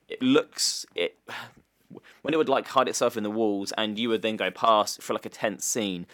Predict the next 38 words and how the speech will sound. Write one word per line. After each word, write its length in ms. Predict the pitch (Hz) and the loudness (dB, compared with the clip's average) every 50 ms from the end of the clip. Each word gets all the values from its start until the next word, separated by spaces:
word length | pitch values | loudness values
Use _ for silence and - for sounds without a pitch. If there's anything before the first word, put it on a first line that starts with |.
| - - - - - | -18 -20 -20 -16 -12
and 160 | - 110 104 | -10 -8 -6
you 80 | 104 104 | -6 -4
think 220 | - 151 147 110 | 0 0 0 0
you 100 | 113 113 | 0 -2
see 220 | 110 - 135 127 101 | 0 2 2 2 2
it 20 | |
in 60 | 107 | 2
the 80 | 104 104 | 0 -2
corner 220 | - - 113 107 | -4 -4 -4 -4
of 80 | 98 87 | -4 -2
your 160 | 101 107 110 | 0 2 2
eye 160 | 104 104 104 | 4 2 2
or 320 | - - 104 101 98 98 - | 2 2 2 2 2 0 0
in 120 | - 107 | -2 -6
the 40 | 101 | -6
background 420 | 98 - 120 101 73 - 107 98 95 | -4 -2 -2 -2 -2 -2 -4 -4 -4
of, 80 | 90 | -4
like, 160 | 98 78 76 | -4 -6 -6
the 60 | - 95 | -8 -10
set, 420 | - - - 117 95 76 - - | -8 -2 0 0 0 0 -2 -2
but 220 | - 110 107 - - - | 0 2 2 2 0 -2
it, 180 | 104 - - | -6 -6 -6
you 80 | 110 101 | -10 -10
think 240 | - - 127 104 107 | -6 -6 -6 -4 -4
it's, 140 | 104 - | -4 -4
like, 100 | 107 101 | -4 -6
its 120 | - - - | -6 -8 -2
head, 320 | - 143 120 95 90 - - | 0 2 2 2 2 -2 -2
but 140 | - 113 - - | -2 -2 0 0
it's 160 | - - - | -2 -4 -4
just 200 | - 147 - - - | -6 -8 -8 -4 -2
other 300 | 135 135 107 123 120 117 107 - _ - | -2 0 2 2 2 2 0 -4 _ -2
big 260 | 143 123 104 - - | -2 -2 -2 -2 -6
pipes 380 | - - 151 135 - - - - | -4 -2 -2 -2 -2 -4 -6 -4
that 160 | - 98 - | -2 -2 -2
look 260 | 113 127 127 - - | 0 -2 -2 -2 -2
like 240 | 113 95 92 - - | -2 -4 -4 -4 -6
it, 160 | 73 71 - | -10 -10 -10